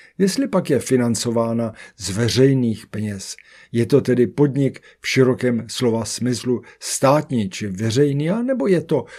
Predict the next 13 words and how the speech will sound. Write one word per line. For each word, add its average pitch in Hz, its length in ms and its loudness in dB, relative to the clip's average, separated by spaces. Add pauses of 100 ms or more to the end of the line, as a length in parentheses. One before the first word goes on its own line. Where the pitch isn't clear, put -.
(140)
soukromý 127 760 2
podnik 120 480 -4 (260)
a 123 300 -8 (120)
financuje 127 680 2
ho 110 240 0 (200)
firma 123 540 4 (320)
za 117 140 -2
svoje 117 320 0
vlastní 110 520 -2
peníze? 95 580 -6 (840)
Aha, 110 420 -2 (520)
tak 104 180 -8
promiňte, 113 680 -2